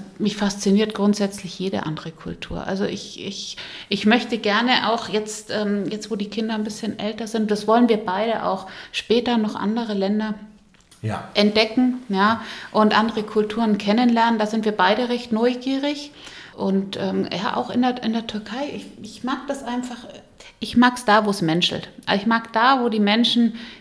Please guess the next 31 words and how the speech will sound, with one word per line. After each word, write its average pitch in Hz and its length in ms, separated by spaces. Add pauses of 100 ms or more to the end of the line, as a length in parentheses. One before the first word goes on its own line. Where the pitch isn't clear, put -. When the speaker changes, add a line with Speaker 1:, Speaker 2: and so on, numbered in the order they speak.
(180)
Speaker 1:
so 233 240
sind, 226 280
wie 196 80
sie 190 140
sind. 190 340 (160)
Da 196 100
bin 196 180
ich - 220
auch 160 240
gerne. - 440
Also 214 240 (240)
mich 220 220
findet 262 320
man 233 180
nicht 269 260
in 226 140
irgendeinem 226 420
Club, 277 360
in 214 100
irgendeiner 226 320
Clubanlage 247 800
mit 226 160
dem 214 140
Clubtanz 247 500
morgens 240 340
um 214 120
neun 233 400
und - 160
abends 226 360
dem, 214 400
ähm, 202 360